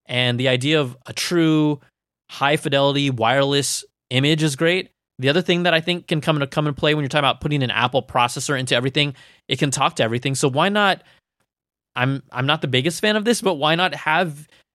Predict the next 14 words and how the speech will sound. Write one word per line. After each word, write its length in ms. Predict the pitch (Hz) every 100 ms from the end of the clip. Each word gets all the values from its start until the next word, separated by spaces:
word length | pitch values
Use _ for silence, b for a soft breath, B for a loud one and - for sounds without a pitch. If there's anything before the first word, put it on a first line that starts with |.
| _
you 340 | - 135 143 135
use 500 | 123 143 156 147 -
HomePods 920 | - 151 185 135 117 120 139 143 - _ _ -
or 100 | 120
HomePod 340 | 139 135 127
Minis 480 | 123 156 131 120 - _ _ -
as 160 | 117 120
the 80 |
speakers 800 | 123 - - 214 165 147 143 131 - _ _ _
for 360 | - - 143 175
your 360 | 165 160 160
desktop 720 | 139 110 139 - - 151 147 -
Mac 340 | 113 127 131
setup? 520 | - 151 143 110 123